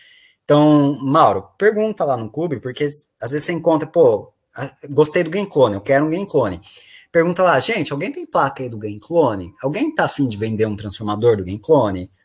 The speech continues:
Ou alguém tá, a galera vai fazendo esse movimento, né? Porque a gente tem coisa parada há cinco, seis anos aqui, que eventualmente a gente não vai montar, então a gente passa pra outra pessoa que vai montar, né? Então,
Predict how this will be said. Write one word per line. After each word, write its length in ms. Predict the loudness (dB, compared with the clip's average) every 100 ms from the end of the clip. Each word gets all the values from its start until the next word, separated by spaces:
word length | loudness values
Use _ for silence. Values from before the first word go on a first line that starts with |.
| _
Ou 120 | 4
alguém 280 | 6 4 0
tá, 280 | 2 2 0 -8 _ _ _ _ _ _ _ -18 -16 -16 -6
a 80 | 2
galera 320 | 6 8 6
vai 120 | 4
fazendo 460 | 2 0 2 2 0
esse 380 | -2 -2 -2 0
movimento, 640 | -2 -4 -4 -4 -6 -12
né? 100 | -16
Porque 400 | -16 -8 -8 -8 _ _
a 80 | -10
gente 200 | -8 -10
tem 120 | -4
coisa 200 | -2 -2
parada 420 | -2 -2 -2 -2
há 20 |
cinco, 420 | 0 2 2 -2 -2
seis 540 | -2 0 -2 -4 -2
anos 400 | 0 0 -4 -10
aqui, 460 | -10 -4 -4 -4 -8 _ _ _ -12
que 260 | -8 0
eventualmente 480 | 0 0 -4 -4 -6
a 20 |
gente 200 | -8 -8
não 60 | -6
vai 80 | -4
montar, 380 | -6 -6 -6
então 220 | -6 -6 -8
a 60 |
gente 340 | -6 -6 -4 -6
passa 400 | 0 4 4 6
pra 100 | 6
outra 200 | 6 2
pessoa 280 | 0 0
que 100 | 0
vai 100 | 0
montar, 480 | 0 0 -2 -2 -2
né? 160 | -4 -8
Então, 680 | -6 -4 -4 -4 -6 -8